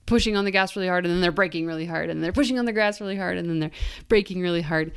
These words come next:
Um, it's like this start and stop and jolty and jerky, and, um, you know, it just, it's not a smooth ride. And food is revolving. We're gonna have days where we eat more and days where we eat less.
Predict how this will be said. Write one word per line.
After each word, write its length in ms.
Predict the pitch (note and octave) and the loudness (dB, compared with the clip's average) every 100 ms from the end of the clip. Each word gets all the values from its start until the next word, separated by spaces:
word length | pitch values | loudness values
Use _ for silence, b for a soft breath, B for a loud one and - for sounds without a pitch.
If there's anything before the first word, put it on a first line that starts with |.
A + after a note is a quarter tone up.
| B B B | B B B
Um, 360 | F3 E3 D#3 - | -2 0 -2 -4
it's 140 | - | -4
like 140 | F#3 F3 | -4 -2
this 160 | E3 | -2
start 280 | - G3+ F#3+ | 0 0 -2
and 100 | F3+ | -4
stop 280 | - E3 D#3+ | -4 -4 -4
and 160 | E3 | -6
jolty 440 | E3+ F#3+ F3+ E3+ D#3 | -2 -2 -2 -8 -8
and 120 | D#3 | -4
jerky, 460 | G3 F#3+ F3+ E3 D#3+ | -2 -2 -2 -4 -2
and, 180 | D#3 - B B B | -6 -8 B B B
um, 640 | E3+ D#3+ D#3 D3 D3 F3 - _ _ _ | -2 -2 -2 -4 -6 -10 -16 _ _ _
you 160 | F3+ E3 | -6 -4
know, 140 | D#3+ | -2
it 140 | F3+ E3+ | -2 -2
just, 360 | F3 - - _ - - - - - | -6 -6 -12 _ -20 -20 -18 -18 -10
it's 260 | - - D#3+ | -10 -8 -8
not 160 | D#3+ | -6
a 60 | E3 | -4
smooth 560 | - - E3+ E3+ E3 | -4 -4 -4 -4 -6
ride. 480 | F3 A3 G#3+ - - _ B B B B | -6 -6 -6 -10 -18 _ B B B B
And 400 | G3+ E3+ D#3+ D#3+ | -2 -2 -2 -4
food 720 | - - D4+ G3 D#3+ E3 E3 - | -10 -4 -2 2 0 -2 -6 -6
is 240 | F3 E3 | -8 -4
revolving. 920 | D#3 D#3+ D3 C#3+ D#3 - - - G3+ _ b b | -6 -6 -6 -6 -6 -8 -12 -12 -16 _ b b
We're 80 | - | -4
gonna 180 | E3 D#3+ | -2 -4
have 300 | D#3+ D3 - | -6 -10 -6
days 280 | D3+ D#3 - | -4 -4 -4
where 140 | E3 | -4
we 120 | D#3+ | -4
eat 220 | D3+ D3 - | -4 -6 -4
more 260 | C#4 D4 | -2 0
and 180 | B3+ F#3 | -2 -2
days 260 | D#3+ D3+ E3 | -4 -6 -6
where 140 | D3+ | -6
we 100 | D3 | -4
eat 240 | D3 - | -4 -6
less. 340 | - D3+ - | -10 -12 -14